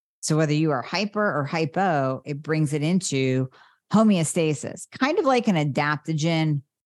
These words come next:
but on a much deeper level, 'cause we're actually affecting gene expression with bioregulators. In that case, when something else is added, then yes, you might find that you need to reduce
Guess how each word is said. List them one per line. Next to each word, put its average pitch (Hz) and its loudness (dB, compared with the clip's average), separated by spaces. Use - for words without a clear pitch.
but 170 2
on 165 0
a 147 -6
much 165 -4
deeper 143 -2
level, 135 0
'cause 143 -2
we're 127 -4
actually 151 -4
affecting 135 -4
gene 131 2
expression - -8
with 139 -4
bioregulators. 123 -4
In 160 4
that 160 0
case, 233 -2
when 156 2
something 151 -2
else 151 -4
is 135 -4
added, 147 0
then 190 4
yes, 190 0
you 170 0
might 160 -2
find 156 0
that 143 -2
you 160 -2
need 147 -4
to 160 -2
reduce 180 0